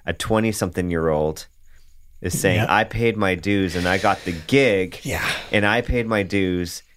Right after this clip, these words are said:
Speaker 1: you know, four or five years of being in L A. And I just get so angry
Speaker 2: Yeah.
Speaker 1: because I'm like,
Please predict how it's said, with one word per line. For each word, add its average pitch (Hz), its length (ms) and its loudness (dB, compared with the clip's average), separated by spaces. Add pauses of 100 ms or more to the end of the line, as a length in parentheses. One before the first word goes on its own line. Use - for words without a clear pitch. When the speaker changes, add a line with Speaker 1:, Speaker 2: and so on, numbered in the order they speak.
(140)
Speaker 1:
you 95 80 -4
know, 90 180 0
four 95 340 2
or 90 60 -2
five 87 380 0
years 85 360 0
of 80 60 -10
being 85 140 -4
in 82 100 -2
L 85 180 0
A. 92 180 0
And 71 120 -2
I 87 140 2
just 87 220 -6
get - 160 -4
so - 360 -2 (180)
angry 87 540 -2
Speaker 2:
Yeah. 123 180 2 (320)
Speaker 1:
because 98 200 -2
I'm 92 140 2
like, 85 340 -2